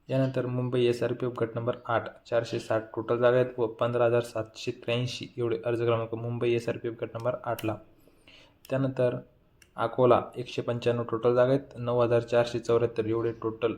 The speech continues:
अर्ज क्रमांक आलेले आहेत. त्यानंतर कोल्हापूर एसआरपीएफ गट नंबर सोळा, एकशे ब्याऐंशी टोटल जागा आहेत, सत्तावीस ओपनच्या व दोन हजार चारशे अठ्ठ्याऐंशी एवढे अर्ज क्रमांक कोल्हापूर एसआरपीएफ गट नंबर सोळाला आत्तापर्यंत प्राप्त झालेले आहेत. त्यानंतर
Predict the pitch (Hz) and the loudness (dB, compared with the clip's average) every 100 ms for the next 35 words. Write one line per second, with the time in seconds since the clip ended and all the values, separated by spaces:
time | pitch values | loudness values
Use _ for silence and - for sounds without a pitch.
0 | - 120 120 123 120 120 117 117 117 113 | -2 -2 -2 0 2 0 -2 -4 -2 -2
1 | 120 117 110 - _ _ _ - - _ | -2 -2 -4 -6 _ _ _ -14 -14 _
2 | _ _ _ _ - 143 139 139 135 127 | _ _ _ _ 8 12 12 12 12 12
3 | 135 131 131 135 131 - 127 127 127 123 | 12 12 12 12 12 12 12 12 12 12
4 | 120 123 123 - 117 117 107 - 131 - | 12 12 12 12 12 12 12 12 10 12
5 | 123 120 123 120 - 117 120 123 127 135 | 12 12 12 12 12 12 12 12 12 12
6 | _ _ _ - - - 120 120 120 120 | _ _ _ 8 8 12 12 12 12 12
7 | 123 139 110 - 123 120 120 123 127 120 | 12 12 12 12 12 12 12 12 12 12
8 | 120 - 120 - - 117 - 117 - 113 | 12 12 12 12 12 12 12 12 12 12
9 | 117 113 117 117 120 117 117 110 - - | 12 12 12 12 12 12 12 10 2 -2
10 | _ - _ _ - 120 120 131 127 123 | _ -20 _ _ 12 12 12 12 12 12
11 | 120 123 120 117 117 120 117 113 110 107 | 12 12 12 12 12 12 12 12 12 12
12 | 104 - 123 123 120 113 110 - 113 - | 12 12 12 12 12 12 12 12 12 12
13 | 107 147 151 113 110 104 - _ _ _ | 12 12 12 12 12 12 8 _ _ _
14 | _ _ _ - 139 127 123 123 | _ _ _ 12 12 12 12 12